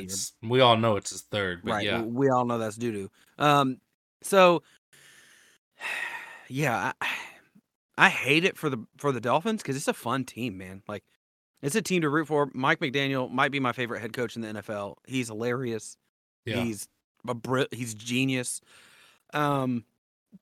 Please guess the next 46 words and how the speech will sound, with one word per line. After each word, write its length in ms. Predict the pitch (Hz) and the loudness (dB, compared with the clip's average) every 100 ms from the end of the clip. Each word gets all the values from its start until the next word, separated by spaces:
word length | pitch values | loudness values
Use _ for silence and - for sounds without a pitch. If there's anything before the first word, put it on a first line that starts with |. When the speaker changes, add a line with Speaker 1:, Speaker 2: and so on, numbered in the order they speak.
| _ _ _ _ _ _ - - | _ _ _ _ _ _ -20 -12
Speaker 1:
yeah, 180 | 110 117 | -8 -6
I 120 | 104 | -6
just, 420 | 139 127 - - _ _ _ _ _ _ _ - | -6 -6 -8 -16 _ _ _ _ _ _ _ -14
I 120 | 113 | -6
don't 100 | 165 | -2
know 80 | 147 | -2
what 120 | 113 | -2
to 100 | 113 | -6
do 160 | 107 151 | -6 -6
with 100 | - | -6
Tua 260 | 117 151 | -4 -2
right 180 | 104 92 | -2 -6
now, 140 | 90 | -12
man. 240 | 90 92 98 | -14 -16 -10
And, 180 | 120 120 | -6 -4
and 180 | 127 123 | -2 -2
this 160 | 147 - | -2 -2
team 400 | 175 160 147 - _ _ _ _ _ _ _ _ _ - | -2 0 -2 -8 _ _ _ _ _ _ _ _ _ -2
without 500 | 135 135 143 156 135 | 2 4 6 6 2
Tua 380 | 139 120 107 - | -2 -2 -2 -6
is, 380 | 123 113 104 98 | -6 -6 -6 -12
is 240 | - 117 107 | -8 -6 -4
not 240 | 113 123 | -2 2
anywhere 400 | 156 131 117 98 - | 2 2 0 -4 -6
close 380 | 113 110 - - | -4 -4 -6 -10
to 140 | 98 | -10
a 40 | |
contender, 500 | - 98 95 65 - _ - - | -10 -12 -14 -16 -18 _ -20 -12
in, 160 | 117 113 | -8 -6
in 160 | 131 120 | -2 0
my 160 | 110 | 0
opinion. 380 | 101 98 82 - _ - | 0 -8 -14 -18 _ 0
I, 300 | 120 110 127 | 2 2 0
I, 60 | 117 | -2
I 40 | |
think 200 | 139 113 | -4 -6
that 160 | 120 - | -6 -4
Tua 320 | 131 123 110 | -2 -2 -2
is 440 | 104 110 107 - - _ _ _ 117 | -4 -4 -6 -10 -16 _ _ _ -4
the 180 | 127 - | -4 -2
only 320 | 135 143 127 | 0 0 -2
thing 240 | 135 120 | -2 -4
that 120 | 113 | -4
makes 240 | 110 113 - | -4 -6 -8
this 160 | 107 | -12
team 440 | - 110 104 101 | -10 -10 -10 -12